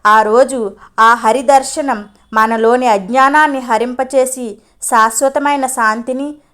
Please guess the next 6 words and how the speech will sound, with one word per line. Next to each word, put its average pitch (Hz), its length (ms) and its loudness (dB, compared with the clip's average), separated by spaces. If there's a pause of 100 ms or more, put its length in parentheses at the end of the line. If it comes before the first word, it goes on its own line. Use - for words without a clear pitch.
సత్యమైన 285 680 -2
జ్ఞానాన్ని 240 680 0
ప్రసాదించమని 247 1000 -4 (380)
ఆ 220 140 4
విష్ణుమూర్తిని 285 720 -4
వేడుకోవడమే 262 920 0